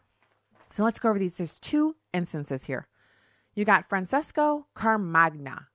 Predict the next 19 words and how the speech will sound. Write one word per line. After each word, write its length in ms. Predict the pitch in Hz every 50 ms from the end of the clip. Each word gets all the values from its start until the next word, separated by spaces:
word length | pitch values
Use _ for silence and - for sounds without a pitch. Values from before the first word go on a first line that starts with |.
| _ _
of 140 | 147 147 - -
Elmwood 460 | 156 180 214 247 247 254 262 262 -
Park, 300 | - 208 190 190 - -
New 100 | 185 180
Jersey. 460 | 160 - 156 147 139 - - - - - _ _ _ _ _ _ _ _ _
He's 240 | _ - 240 285 277
been 200 | - 330 330 349
charged 560 | - - 214 175 165 156 156 160 - - -
with 100 | 175 170 - -
interfering 580 | 185 202 240 285 - - 208 175 170 175 175
with 140 | 170 165 -
the 80 | - 160
secrecy 640 | - - 247 254 - 311 294 - - - 294 - -
of 200 | - 214 214 196
the 100 | 220 220
election 480 | 220 208 190 185 190 - - 202 190 185
process. 760 | - - 147 135 139 - - - - - - - - - - _ _ _ _ _ _ _ _ _ _ _ _ _ _ _ _ _ _ _ _ _ _ _ _ _ _ _ _ _ _ _ _ _ _ _ _ _ _ _ _ _ _ _ _ _ _ - - - - _ _ _ _ _ _ _ _ _ _ - - - - -
Read 240 | 170 151 139 131 135
in, 500 | 156 196 233 254 262 262 269 262 254